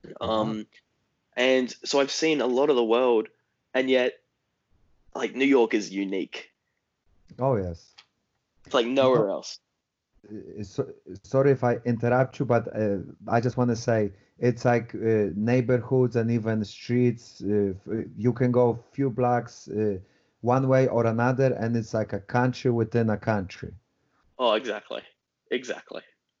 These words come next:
Speaker 1: Yeah, and I, and I like that you mentioned the homeless. And, uh, don't get me wrong,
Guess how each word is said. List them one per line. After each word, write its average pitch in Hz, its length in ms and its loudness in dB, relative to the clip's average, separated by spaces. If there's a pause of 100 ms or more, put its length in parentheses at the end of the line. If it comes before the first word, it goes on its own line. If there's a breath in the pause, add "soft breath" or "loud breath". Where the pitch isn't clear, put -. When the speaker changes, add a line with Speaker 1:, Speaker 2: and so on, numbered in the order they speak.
(100)
Speaker 1:
Yeah, 95 280 -12
and 110 180 0
I, 117 300 2 (480 soft breath)
and 117 140 -2
I 113 100 0
like 120 320 2
that 120 200 2
you 110 120 0
mentioned 117 600 2
the 101 400 4
homeless. 131 520 2
And, 131 260 2
uh, 101 340 -6
don't 123 200 0
get 127 160 0
me 123 100 0
wrong, 104 300 0